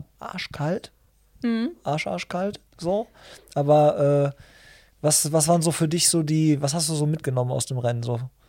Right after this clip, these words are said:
Speaker 2: Also ja, das war auf jeden Fall, äh, mein kältestes Rennen, was ich jemals gemacht habe, glaub ich. Ich war damals schon mal in der Schweiz, da war es auch nicht so richtig warm, vor allem hat's geregnet. Aber, ähm, ja, in Utah, das war jetzt echt verrückt.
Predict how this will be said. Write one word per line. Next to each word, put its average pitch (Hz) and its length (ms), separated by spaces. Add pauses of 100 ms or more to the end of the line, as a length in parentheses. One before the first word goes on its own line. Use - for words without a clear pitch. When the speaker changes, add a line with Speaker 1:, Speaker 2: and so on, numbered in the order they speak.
(480)
Speaker 2:
Also 254 240
ja, 233 180
das 226 140
war 254 120
auf 262 60
jeden 262 120
Fall, 269 360
äh, 247 340 (140)
mein 226 180
kältestes 262 540
Rennen, 269 400
was 254 180
ich 254 160
jemals 254 320
gemacht 240 360
habe, 285 280
glaub 285 240
ich. 330 280 (760)
Ich 233 120
war 247 120
damals 262 340
schon 262 80
mal 254 80
in 233 80
der 220 80
Schweiz, 294 400
da 233 120
war 233 100
es - 120
auch 240 160
nicht 254 160
so 233 100
richtig 247 520
warm, 233 320 (180)
vor - 140
allem 233 160
hat's 240 200
geregnet. 285 680 (480)
Aber, 233 600 (100)
ähm, 220 440
ja, 202 140
in 196 100
Utah, 240 340
das 208 160
war 214 100
jetzt 208 220
echt - 300 (300)
verrückt. 247 580